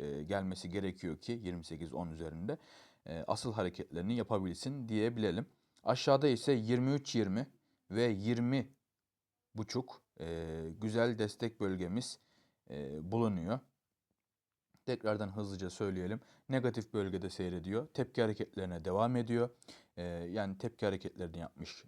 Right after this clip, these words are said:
e, şu fiyatlamalara kadar tepki hareketlerini yapmış. Devam edebilir tepki hareketlerine. Yirmi yedi on beş ve yirmi sekiz on gibi yakın dirençlerimiz bulunuyor. Asıl yükselişlerini, e, yirmi sekiz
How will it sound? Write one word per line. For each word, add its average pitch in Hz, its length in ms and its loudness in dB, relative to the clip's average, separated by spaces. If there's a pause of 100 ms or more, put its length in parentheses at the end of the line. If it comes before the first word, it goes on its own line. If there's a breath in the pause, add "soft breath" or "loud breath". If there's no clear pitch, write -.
(140)
e, 71 340 -8
şu - 160 -12
fiyatlamalara 82 640 -4
kadar 87 280 -4
tepki - 340 -4
hareketlerini 80 500 -4
yapmış. - 500 -10
Devam 123 300 10
edebilir 95 380 2
tepki - 260 -6
hareketlerine. 87 680 -6 (140)
Yirmi 135 240 2
yedi 139 160 4
on 127 280 4
beş 139 280 0
ve 127 80 2
yirmi 120 280 0
sekiz 127 260 0
on 123 140 2
gibi 113 180 0
yakın 110 260 2
dirençlerimiz 107 640 0
bulunuyor. 131 400 2 (560 loud breath)
Asıl 120 320 2
yükselişlerini, 98 840 -2 (400 soft breath)
e, 85 100 -4
yirmi 107 360 0
sekiz 127 340 0